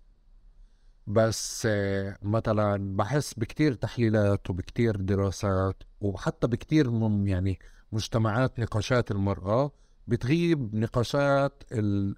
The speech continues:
المرأة في غزة، آه، أو ال-، المرأة عند الإسلاميين في فلسطين. رغم إنه إذا بدي أجي أطلع يعني على آخر انتخابات موجودة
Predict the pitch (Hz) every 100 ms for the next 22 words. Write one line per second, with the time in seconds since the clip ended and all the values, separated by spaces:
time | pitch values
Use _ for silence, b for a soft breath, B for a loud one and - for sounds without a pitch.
0 | - 101 101 101 104 107 139 - 113 139
1 | 131 104 80 - _ - _ - - -
2 | _ - - - - - - _ - -
3 | 104 101 - 135 139 131 123 120 120 113
4 | 107 104 139 123 117 123 113 - 123 123
5 | 131 - - 113 - - 78 - _ -
6 | - - - - - 143 180 123 90 -
7 | - 135 123 120 131 101 135 156 123 113
8 | - - 120 98 92 98 92 95 92 104
9 | 131 131 131 120 107 - 110 120 110 110
10 | 107 117 98 90 85